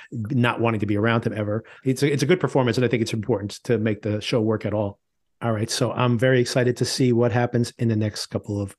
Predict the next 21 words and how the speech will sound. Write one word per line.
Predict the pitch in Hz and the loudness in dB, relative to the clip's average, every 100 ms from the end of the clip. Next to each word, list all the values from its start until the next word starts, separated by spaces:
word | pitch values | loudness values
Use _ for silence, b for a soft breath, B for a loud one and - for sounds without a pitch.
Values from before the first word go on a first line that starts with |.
| 139 | -2
episodes. | 139 139 127 123 120 - - _ _ _ - | 0 0 2 2 0 -8 -18 _ _ _ 0
Also, | 143 - | 2 2
speaking | 156 - 147 131 | 2 2 2 0
of | - | 2
Pedro | 123 123 | 0 2
Pascal, | 131 120 - 127 | 2 0 2 4
maybe | 120 127 123 | 4 4 2
just | 107 131 - | 2 0 0
as | 123 | 0
he | 127 | 0
disappears | 135 131 - 139 - | 2 0 2 0 2
from | 123 | 2
this | 127 | 2
show, | - 147 | 2 0
<laughs> | 135 | 0
potentially, | - 151 - 156 175 | 0 0 2 2 2
possibly, | - 117 - 131 147 147 B B | 2 -2 0 0 0 0 B B
he's | 135 127 113 | 2 2 4
gonna | 120 113 | 2 2
be | 117 113 113 - | 4 4 2 0
in | 110 107 110 | 0 2 0